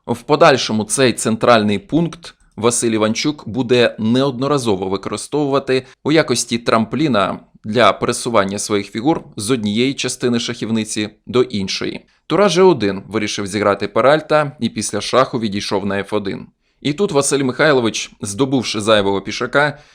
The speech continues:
зіграв невдало. Краще було відмовитись від розміну тур і зіграти тура Аш чотири. Далі на Е чотири поставити коня,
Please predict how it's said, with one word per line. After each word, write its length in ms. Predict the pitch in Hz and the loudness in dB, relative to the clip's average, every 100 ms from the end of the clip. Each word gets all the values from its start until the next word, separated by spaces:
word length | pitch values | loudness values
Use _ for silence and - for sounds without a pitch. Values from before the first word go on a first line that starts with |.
| _ | _
зіграв 440 | 110 127 131 123 110 | -4 2 4 4 2
невдало. 580 | 117 98 - - - _ _ _ _ | 0 -2 -2 -4 -6 _ _ _ _
Краще 300 | 156 196 160 | 0 0 0
було 180 | 160 147 | -2 0
відмовитись 760 | 147 147 147 95 95 92 - | 0 0 2 2 -2 -8 -10
від 180 | 107 110 | -6 -2
розміну 420 | 113 107 107 104 | 0 -2 -2 -4
тур 320 | 101 160 185 - _ | -4 -2 -2 -4 _
і 120 | 143 | -4
зіграти 460 | 113 127 156 165 151 | -2 0 0 0 -4
тура 400 | 139 127 120 - | 0 2 2 2
Аш 180 | 113 - | -4 -2
чотири. 440 | - 110 110 113 - _ _ _ | -10 -6 -6 -8 -12 _ _ _
Далі 260 | 135 139 107 | 2 4 4
на 100 | 113 | 0
Е 100 | 117 | -2
чотири 360 | 127 120 107 | -4 0 0
поставити 540 | 101 107 - 113 110 117 | 0 -4 0 0 0 -4
коня, 460 | - 147 185 185 | -4 0 0 0